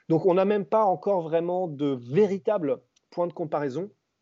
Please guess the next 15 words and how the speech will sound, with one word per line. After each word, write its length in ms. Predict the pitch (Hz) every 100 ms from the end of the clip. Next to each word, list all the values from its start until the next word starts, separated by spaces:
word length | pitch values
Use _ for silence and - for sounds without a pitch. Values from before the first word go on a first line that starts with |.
| _ _ _ _ - _ _ - _ _ 143
Donc 160 | 156
voilà, 280 | 143 120 107
en 100 | 143
tout 80 | 123
cas, 300 | 160 175 - _ _ _ _ _
voilà, 240 | 156 139 156
on 100 | 180
y 100 | 165
est. 120 | 143 170
On, 120 | 196 160
voilà, 280 | 165 147 -
on 100 | 185
en 100 | 208
est 60 | 185
là. 220 | 123